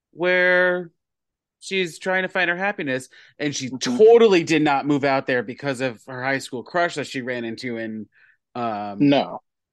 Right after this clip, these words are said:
Speaker 1: her teenage crush, I should say, 'cause they
Speaker 2: Yeah.
Speaker 1: met at camp.
Speaker 2: Yeah.
Speaker 1: Uh, in the streets of New York, which, by the way, does happen. Have you, uh, I, I,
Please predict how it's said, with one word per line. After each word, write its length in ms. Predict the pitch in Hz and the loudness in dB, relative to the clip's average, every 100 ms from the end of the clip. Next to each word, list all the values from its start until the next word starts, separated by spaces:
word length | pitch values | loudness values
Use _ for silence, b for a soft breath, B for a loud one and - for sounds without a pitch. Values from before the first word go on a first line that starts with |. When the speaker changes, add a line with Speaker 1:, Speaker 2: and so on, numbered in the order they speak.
| - | -2
Speaker 1:
her 120 | 165 | -2
teenage 520 | 165 202 202 170 - | 0 2 4 2 -2
crush, 320 | - 147 120 | -2 -2 -2
I 40 | 127 | -6
should 240 | 127 131 | -8 -8
say, 180 | - 135 | -2 -2
'cause 120 | 120 | -4
they 120 | 120 135 | -4 0
Speaker 2:
Yeah. 100 | 131 | 0
Speaker 1:
met 120 | 127 | -4
at 320 | _ _ - | _ _ -20
camp. 260 | 123 95 92 _ B B B B - | -16 -16 -18 _ B B B B 2
Speaker 2:
Yeah. 200 | 147 135 | 4 4
Speaker 1:
Uh, 100 | 131 127 _ _ _ _ _ _ _ _ | 0 -4 _ _ _ _ _ _ _ _
in 220 | 180 180 180 | 2 4 6
the 100 | 175 | 2
streets 320 | - 170 170 | 2 0 0
of 140 | 147 | -2
New 80 | 151 | 0
York, 360 | 147 143 131 170 | 2 2 2 2
which, 280 | 208 202 B B B | 0 0 B B B
by 240 | 123 175 185 | -2 0 2
the 100 | 196 | 2
way, 440 | 165 170 208 196 _ - | 2 2 0 -8 _ -4
does 280 | 165 220 | -2 -2
happen. 640 | 190 165 175 139 101 98 110 b b | -2 -2 -2 -4 -14 -16 -20 b b
Have 180 | 139 156 | -2 0
you, 180 | 175 185 | 2 2
uh, 100 | 170 - | 2 -2
I, 220 | 143 143 | -4 -4
I, 120 | - | -4